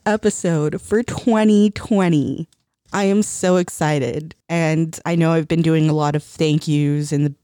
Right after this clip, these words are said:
beginning part of the show, but really, thank you guys for listening. Thank you guys for showing an interest. Thank you guys for following us on social media.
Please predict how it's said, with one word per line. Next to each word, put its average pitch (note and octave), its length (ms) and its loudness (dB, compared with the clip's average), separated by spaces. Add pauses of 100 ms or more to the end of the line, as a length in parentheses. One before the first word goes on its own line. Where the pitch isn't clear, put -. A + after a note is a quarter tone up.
beginning D3 400 0
part C#3+ 200 -2
of C#3+ 80 -4
the D3 80 0
show, C#3+ 360 -4
but C#3+ 360 -4
really, D#3 420 0 (160)
thank G3+ 340 0
you E3+ 260 4
guys - 680 -2
for F3 180 0
listening. D3+ 460 2
Thank D#3+ 340 0
you E3 240 0
guys D3 800 -2
for E3+ 120 -4
showing D3+ 400 0
an D3+ 60 0
interest. C#3+ 600 -6
Thank E3 280 0
you F3+ 220 2
guys D3+ 360 -2
for D#3+ 120 -2
following D3+ 420 0
us D3+ 160 0
on D3+ 180 0
social C#3+ 360 -4
media. C3+ 460 -4